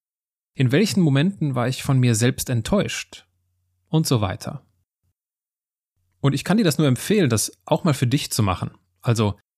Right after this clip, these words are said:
dir ein Blatt Papier zu nehmen, das letzte Jahr Revue passieren zu lassen, diese Bestandsaufnahme durchzuführen,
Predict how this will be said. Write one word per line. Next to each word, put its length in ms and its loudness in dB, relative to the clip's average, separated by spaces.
dir 80 2
ein 80 0
Blatt 180 0
Papier 320 0
zu 160 -2
nehmen, 380 0
das 180 -6
letzte 320 -2
Jahr 200 2
Revue 260 4
passieren 400 -2
zu 100 -4
lassen, 200 -2
diese 180 -4
Bestandsaufnahme 840 0
durchzuführen, 720 -4